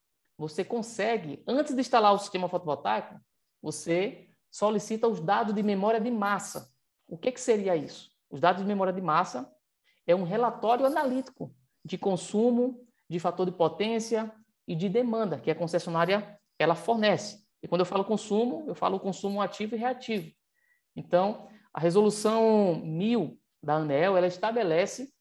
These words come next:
que as concessionárias, elas têm a obrigação de fornecer esses dados de memória de massa quando solicitada pelo cliente. Vai ter situações onde o cliente, ele vai pagar uma taxa que muitas das vezes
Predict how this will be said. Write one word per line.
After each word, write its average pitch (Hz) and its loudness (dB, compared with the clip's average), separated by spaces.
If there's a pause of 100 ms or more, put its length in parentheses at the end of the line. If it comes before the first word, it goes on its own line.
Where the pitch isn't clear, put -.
(120)
que 147 0 (200)
as - -2
concessionárias, 208 2
elas 170 0
têm 170 -2 (260)
a 147 2
obrigação 233 -2
de 170 -8
fornecer 233 2
esses 202 -4
dados 180 2
de 180 -4
memória 165 2
de 196 -6
massa 220 0 (440)
quando 208 2
solicitada 214 0
pelo 220 0
cliente. 233 -4 (220)
Vai 139 -2
ter 165 0
situações 190 0
onde 131 2 (320)
o 170 -6
cliente, 214 -2
ele 185 2
vai 196 4
pagar 196 2
uma 240 0
taxa 226 -2
que 208 -6
muitas 226 -2
das 208 0
vezes 226 2